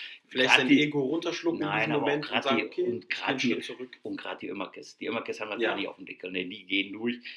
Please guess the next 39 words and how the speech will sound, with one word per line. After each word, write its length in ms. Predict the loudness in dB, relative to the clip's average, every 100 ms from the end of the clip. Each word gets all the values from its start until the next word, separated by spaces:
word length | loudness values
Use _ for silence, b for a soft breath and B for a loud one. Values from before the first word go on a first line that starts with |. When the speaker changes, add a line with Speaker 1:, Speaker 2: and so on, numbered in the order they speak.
| B -12
Speaker 2:
Dann 140 | -10
hat 120 | -6
die 40 | -4
Oma 220 | -2 0
eben 180 | 0 0
Vortritt 580 | -2 -4 -2 -4 -4 -10
und 120 | -8
dann 140 | -6
warte 160 | -2 0
Speaker 1:
Genau. 140 | 0 0
Speaker 2:
ich 40 |
eben. 140 | -2 -2
Ich 100 | -4
will 120 | -4
sie 120 | -4
auch 100 | -6
schützen, 380 | -4 -4 -4 -2
also 240 | -2 -2
soll 240 | -6 -6 -6
sie 100 | -8
in 80 | -8
Ruhe 220 | -6 -4
ihren 160 | -6
Quark 260 | -6 -4 -4
da 80 | -6
rausholen 460 | -4 -6 -6 -8 -8
und 60 |
dann 100 | -12
ist 80 | -14
Speaker 1:
Ja. 60 | -10
Speaker 2:
sie 80 |
auch 100 | -4 -2
weg 160 | -2
und 100 | -4
ich 100 | -10
komme 140 | -4 -4
halt 100 | -4
trotzdem 300 | -6 -8 -12
dran. 220 | -16